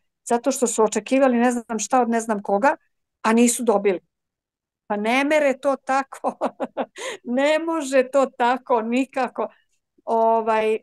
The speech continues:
tako da to osvješćivanje je, e, velika stvar, ono, i posmatranje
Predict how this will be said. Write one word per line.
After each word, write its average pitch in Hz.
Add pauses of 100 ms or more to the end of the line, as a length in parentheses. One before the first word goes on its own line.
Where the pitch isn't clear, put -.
(160)
tako 277
da 240
to 254
osvješćivanje 233
je, 208
e, 196 (960)
velika 226
stvar, 196 (120)
ono, 185 (400)
i 190
posmatranje 208